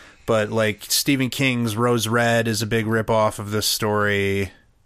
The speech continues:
and the Winchester story, that all of these are kind of ripped off from.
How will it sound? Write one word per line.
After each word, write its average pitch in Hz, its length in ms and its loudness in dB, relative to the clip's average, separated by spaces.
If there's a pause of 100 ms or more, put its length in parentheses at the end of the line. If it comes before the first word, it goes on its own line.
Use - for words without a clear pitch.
(380)
and 104 200 0
the 104 60 0
Winchester 104 520 -2
story, 98 840 -2 (160)
that 98 180 -2
all 104 220 -2
of 98 80 -4
these 98 240 -4
are 98 80 -4
kind 98 220 -4
of 92 100 -6
ripped 98 220 -4
off 95 200 -2
from. 95 540 -6